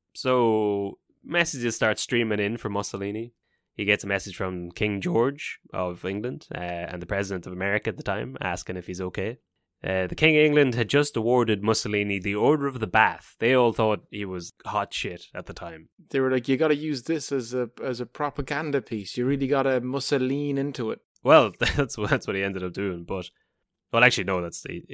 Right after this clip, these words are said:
Speaker 1: kind of the opposite. But, um, well, President Cosgrove of Ireland wrote a letter to Mussolini, which was published in the Irish Times, wishing him all the best. Uh, most people at the time thought Mussolini was a cool dude.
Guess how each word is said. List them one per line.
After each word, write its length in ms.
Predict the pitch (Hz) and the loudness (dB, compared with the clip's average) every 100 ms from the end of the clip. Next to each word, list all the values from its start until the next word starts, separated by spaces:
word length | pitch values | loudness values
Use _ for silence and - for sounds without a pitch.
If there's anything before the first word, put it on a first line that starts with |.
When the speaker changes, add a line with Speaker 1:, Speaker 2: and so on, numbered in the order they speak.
| - | -10
Speaker 1:
kind 160 | 92 | -8
of 60 | 87 | -8
the 100 | 85 | -8
opposite. 280 | 87 - 95 _ | -10 -12 -14 _
But, 180 | 95 92 | -6 -4
um, 420 | 92 90 87 87 - _ _ - | -2 -2 -4 -10 -16 _ _ -6
well, 140 | - | -2
President 360 | - 120 117 107 | 2 4 4 4
Cosgrove 420 | 113 120 123 107 | 4 4 2 2
of 80 | 104 | 4
Ireland 400 | 104 123 135 147 | 4 4 0 -4
wrote 180 | 107 104 | 0 2
a 40 | 107 | 2
letter 260 | 98 107 | 2 2
to 120 | 107 101 | 0 0
Mussolini, 600 | - - 101 110 117 127 _ _ _ - | -2 -2 -2 -2 -4 -8 _ _ _ -4
which 160 | 113 | -2
was 100 | 107 | 0
published 380 | 95 139 139 - | 4 6 4 2
in 60 | 107 | 2
the 60 | 110 | 6
Irish 300 | 143 147 131 | 6 4 0
Times, 460 | - 135 98 85 - | -2 -2 -2 -6 -6
wishing 240 | 135 131 | -4 -4
him 120 | 113 117 | -4 0
all 160 | 151 | -2
the 80 | 165 | 0
best. 440 | 135 - - - - _ _ _ _ _ - | -2 -2 -6 -14 -16 _ _ _ _ _ -6
Uh, 340 | 95 92 90 | -4 -2 -2
most 220 | 107 202 - | 2 2 2
people 260 | 175 143 | 0 2
at 80 | 113 | 0
the 60 | - | 0
time 260 | 113 104 | 2 2
thought 200 | 98 104 | 2 -2
Mussolini 540 | 101 107 - 104 101 95 | 0 -2 -2 -4 -2 -4
was 180 | 90 82 | -6 -8
a 60 | |
cool 420 | - - 170 165 | -6 -2 0 -2
dude. 420 | 131 123 107 80 | -2 -2 -2 -6